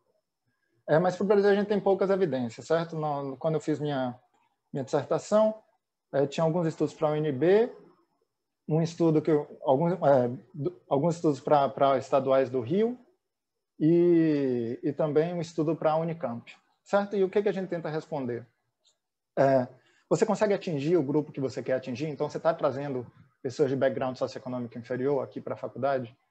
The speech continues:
Tem mismatch? Ou seja, as pessoas que entram, ou as pessoas que passam no vestibular realmente se matriculam no ensino superior, e essas pessoas que se matriculam terminam o ensino superior, ou quem é realmente beneficiado pela cota entra, não consegue acompanhar e desiste? E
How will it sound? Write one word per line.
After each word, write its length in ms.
Tem 160
mismatch? 640
Ou 100
seja, 280
as 80
pessoas 320
que 280
entram, 300
ou 300
as 80
pessoas 260
que 80
passam 320
no 60
vestibular 400
realmente 400
se 100
matriculam 800
no 80
ensino 220
superior, 480
e 60
essas 200
pessoas 300
que 100
se 80
matriculam 480
terminam 680
o 40
ensino 240
superior, 560
ou 100
quem 300
é 180
realmente 560
beneficiado 480
pela 220
cota 360
entra, 320
não 160
consegue 380
acompanhar 500
e 60
desiste? 580
E 240